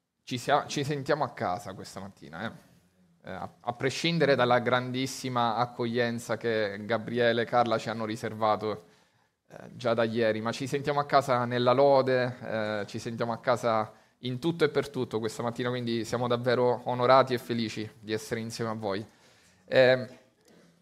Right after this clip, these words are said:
vorrei leggere alcuni versi famosissimi, Atti capitolo tre. Leggiamo dal verso uno al verso undici.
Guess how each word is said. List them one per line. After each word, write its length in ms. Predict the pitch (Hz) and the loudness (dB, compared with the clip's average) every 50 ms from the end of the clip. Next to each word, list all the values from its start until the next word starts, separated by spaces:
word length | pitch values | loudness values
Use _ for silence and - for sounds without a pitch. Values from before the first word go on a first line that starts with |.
| _ | _
vorrei 260 | - - 160 175 220 | 4 4 6 8 10
leggere 360 | 220 185 151 147 139 156 147 151 | 8 8 8 8 4 6 6 6
alcuni 280 | 151 - - 180 180 | 6 6 2 0 6
versi 600 | 180 190 185 180 185 - - 180 180 175 165 170 165 139 - - _ _ _ _ _ | 8 8 8 8 4 -2 -2 0 2 2 0 -2 -6 -14 -16 -20 _ _ _ _ _
famosissimi, 920 | _ - 131 139 139 131 - - 135 131 127 - - - 123 120 120 131 | _ 4 4 4 4 -2 0 0 -2 -2 -2 -4 -6 -6 -4 -2 0 2
Atti 300 | 143 147 143 - - 127 | 2 0 0 -4 -4 0
capitolo 480 | - 139 127 139 135 139 131 127 131 | 0 2 2 2 -2 0 0 0 0
tre. 480 | 127 131 120 113 104 117 151 180 185 - - - - _ _ _ _ _ _ _ _ _ _ _ _ _ _ _ _ _ _ _ _ | 0 2 2 4 4 4 2 0 -2 -8 -16 -20 -20 _ _ _ _ _ _ _ _ _ _ _ _ _ _ _ _ _ _ _ _
Leggiamo 360 | - 131 135 135 165 175 190 | -2 -2 2 4 6 6 8
dal 180 | 175 165 160 156 | 8 8 8 8
verso 400 | 151 160 156 - - - 165 151 | 8 6 6 6 0 0 0 2
uno 540 | 139 123 117 117 117 131 156 165 170 - - 123 | 2 2 0 0 0 0 0 0 -2 -6 -6 -4
al 120 | - 127 | -2 0
verso 360 | 123 131 131 127 - - 131 | 0 0 -2 -2 -4 -4 -4
undici. 600 | 131 117 110 107 107 104 101 110 104 - 107 107 | -2 -2 -2 -4 -6 -6 -6 -6 -6 -6 -8 -10